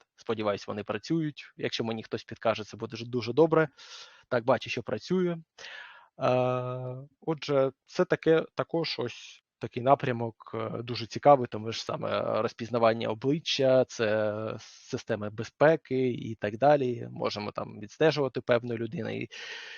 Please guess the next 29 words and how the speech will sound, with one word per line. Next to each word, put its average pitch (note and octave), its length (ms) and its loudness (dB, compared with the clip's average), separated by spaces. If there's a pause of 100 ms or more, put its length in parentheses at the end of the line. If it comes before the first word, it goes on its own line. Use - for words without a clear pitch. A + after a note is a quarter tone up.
(280)
тощо. A#2 540 -2
Плюс, D3 640 -2
е, A#2 140 0
зараз B2+ 300 4
це - 120 -8
дуже A#2 300 -4
актуально A#2 500 -2
у - 20 -6
військовий A2 760 -4
стан, C#3 380 4
тому A2+ 280 -8
що, G#2 640 -6
наприклад, G#2 480 -8
ті A2 120 -12
ж - 80 -10
самі G#2 460 -2
вибухонебезпечні A2 960 -8
предмети C#3+ 440 -2
можна B2 320 -6
розпізнавати A#2+ 600 -4
за A2 80 -12
допомогою A2+ 480 -6
тому, A2 320 -12
того G#2+ 220 -6
ж - 80 -14
самої G#2+ 280 -10
системи G#2+ 420 -6
комп'ютерного G#2+ 640 -12
зору G#2+ 280 -8